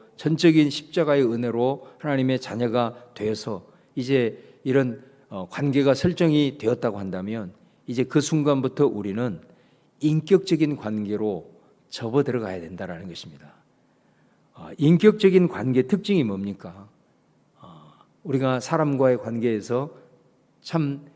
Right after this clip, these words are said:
인격적인 관계라고 했을 때는 절대로 여기는 일방적이지 않다라는 것입니다. 인격적인 관계는 일방적인 것이 아닙니다. 관계 속에서 권리와 의무가 존재하는 것이 인격적인 관계입니다.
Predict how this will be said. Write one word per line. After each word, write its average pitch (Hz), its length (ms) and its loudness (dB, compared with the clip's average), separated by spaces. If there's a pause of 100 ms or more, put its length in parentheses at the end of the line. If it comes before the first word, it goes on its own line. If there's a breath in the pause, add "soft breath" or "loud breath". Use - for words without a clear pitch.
(140)
인격적인 143 580 0
관계라고 110 640 -2
했을 117 320 -2
때는 95 400 -8 (1080)
절대로 160 720 -2
여기는 107 280 -6
일방적이지 117 840 -2
않다라는 95 920 -14
것입니다. - 400 -20 (160)
인격적인 156 580 2
관계는 123 380 -4
일방적인 147 680 2
것이 120 240 -4
아닙니다. 90 480 -12 (920 soft breath)
관계 151 360 6
속에서 156 760 0 (640)
권리와 135 640 4
의무가 160 500 4
존재하는 110 540 -2
것이 98 260 -6
인격적인 107 720 -8
관계입니다. 98 640 -8